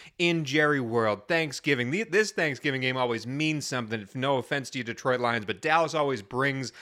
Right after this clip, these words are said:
the thunder when it comes to the ratings. Creed playing at halftime. Crazy shit goes on during these Dallas games. But now, Vegas hasn't won since October.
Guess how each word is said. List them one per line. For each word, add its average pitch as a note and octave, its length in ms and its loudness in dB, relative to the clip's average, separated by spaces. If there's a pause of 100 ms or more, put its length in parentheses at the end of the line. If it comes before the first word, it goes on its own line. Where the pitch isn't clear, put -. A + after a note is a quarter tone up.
(140)
the C3+ 120 0
thunder C#3+ 440 2
when B2 100 2
it A#2+ 100 -4
comes C3 220 -2
to B2 80 -4
the A#2+ 80 -2
ratings. B2 340 2
Creed D#3 460 2
playing C#3+ 320 -2
at A#2+ 80 0
halftime. C#3+ 720 2 (240)
Crazy F3 400 2
shit C#3 300 -2
goes B2+ 240 2
on A2+ 240 2 (260)
during C#3+ 240 6
these C3 180 2
Dallas B2+ 440 4
games. A2+ 340 -4 (300)
But C#3+ 160 0
now, D3 400 2 (380)
Vegas F3 360 4
hasn't D#3 260 2
won D3 240 0
since C#3 260 -4
October. C3+ 640 0